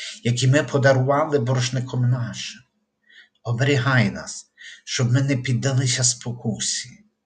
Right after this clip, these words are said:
а найліпше тримай нас віддалік від злого.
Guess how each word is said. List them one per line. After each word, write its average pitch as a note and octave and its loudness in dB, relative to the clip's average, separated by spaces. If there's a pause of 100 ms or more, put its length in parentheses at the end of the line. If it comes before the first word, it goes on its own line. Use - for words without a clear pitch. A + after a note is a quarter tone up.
(440)
а G2 -12
найліпше G2+ -2 (400)
тримай A2+ 0
нас - -4 (760)
віддалік F#2 -6
від - -10
злого. - -8